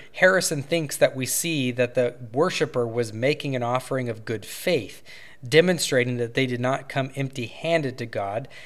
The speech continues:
and are willing to submit themselves to his divine laws and judgments. Harrison makes this argument on page a hundred fifteen. Next, we come to the question regarding the significance of the water that the woman is given to drink.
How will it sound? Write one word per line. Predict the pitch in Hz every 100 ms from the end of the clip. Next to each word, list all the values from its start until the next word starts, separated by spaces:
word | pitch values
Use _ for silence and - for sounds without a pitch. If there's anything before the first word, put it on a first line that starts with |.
| -
and | 202
are | 196
willing | 147 143 147 143
to | 147
submit | - 147 120 131 -
themselves | 135 123 127 117 117
to | - 120
his | 120
divine | 113 117 110 110 120
laws | 113 104 101 95 - -
and | 101
judgments. | - 139 156 107 92 - - - - -
Harrison | - 120 101 110
makes | 101 98
this | 107 -
argument | 104 104 101
on | 101
page | 107 98
a |
hundred | 98 95 95
fifteen. | - - - 147 110 104 - - - - - - - - - - - - - -
Next, | 170 180 - - - -
we | 151
come | 147 208 240
to | 254
the |
question | - - 143 - 156
regarding | 151 139 131 139
the | 135
significance | 127 - 127 139 143 143 143 131
of | 135
the | 120
water | 101 101 120 123 101 92 107
that | 127 123
the |
woman | 123 131 139
is | 139 120
given | 120 110 107
to | 104
drink. | 101 120 117 104 -